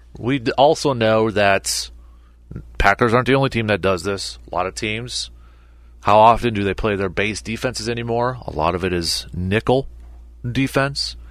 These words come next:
And according to the numbers, it was about seventy percent of the snaps last year that the, that the Packers, um, were, were in, were in nickel. So even with, you know,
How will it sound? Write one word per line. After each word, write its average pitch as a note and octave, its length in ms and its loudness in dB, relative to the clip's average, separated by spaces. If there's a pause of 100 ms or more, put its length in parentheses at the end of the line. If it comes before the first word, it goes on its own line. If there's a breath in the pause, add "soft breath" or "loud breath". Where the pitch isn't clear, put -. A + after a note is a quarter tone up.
(380 soft breath)
And F2+ 500 -4
according G2 300 -4
to F#2+ 60 -6
the F2+ 40 -6
numbers, A2 520 -4
it D2+ 60 -6
was E2 100 -8
about E2+ 240 -4
seventy A2 460 -2
percent G#2 360 -2
of F#2 80 -6
the D#2+ 60 -8
snaps - 640 -2
last A2 300 0
year A#2+ 120 -2
that F#2 240 -4
the, E2 220 -6 (400 loud breath)
that F2 160 -6
the - 60 -8
Packers, G#2 680 0 (540 loud breath)
um, F2 540 0 (200)
were, F2+ 180 -2
were F2 220 -2
in, E2 180 -6 (120)
were F2+ 160 -6
in E2 140 -6
nickel. D3+ 380 4 (540 soft breath)
So G#2+ 640 4
even B2 320 -4
with, B2 260 -6
you G#2+ 80 -6
know, F#2 220 -4